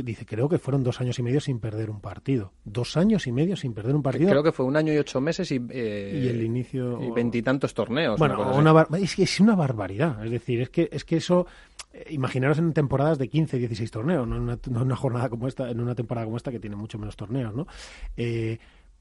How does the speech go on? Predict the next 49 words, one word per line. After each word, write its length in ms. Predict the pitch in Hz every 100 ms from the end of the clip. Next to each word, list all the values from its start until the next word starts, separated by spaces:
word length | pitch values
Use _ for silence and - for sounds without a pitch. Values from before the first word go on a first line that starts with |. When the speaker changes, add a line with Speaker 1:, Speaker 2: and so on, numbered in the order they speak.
| -
Speaker 1:
yo 340 | 117 120 175
creo 200 | 208 214
que 120 | 175
se 140 | - 151
dan 160 | 165
algunas 340 | 160 156 160 -
cosas 300 | 165 190 -
que 160 | 143
les 160 | 117 113
asemejan 420 | 117 120 127 156
mucho. 460 | 117 127 - 107 - -
Yo 260 | 117 151
creo 140 | 151 156
que 100 | 143
Ju-, 360 | - - 135
yo 200 | - 135
creo 140 | 135 165
que 120 | 156
LeBron, 520 | 147 147 175 175 240 _ -
sin 220 | - 104
ser 160 | 95 123
un 60 | 123
jugador 400 | - 123 131 120
para 360 | _ 104 98
nada 360 | 101 139 101 82 _
como 200 | 92 92
Juan 180 | - 104
Martín, 420 | 101 104 156 262 -
porque 200 | - 143
no, 140 | 160 95 - -
es 100 | -
que, 160 | 175 -
es 100 | 147
que, 200 | 170 147
¿sabes 200 | - 180
qué 60 | 175
pasa? 160 | 156
Es 40 | 120
que 120 | 147
Galán 320 | 135 156 151
no 100 | 127
se 120 | - 143
parece 340 | 139 165 -
en 80 | 113
el 80 | 110
juego 380 | - 147 113
a, 300 | 110 113 113 - - - -
a 100 | 127
Vela 320 | 131 175 240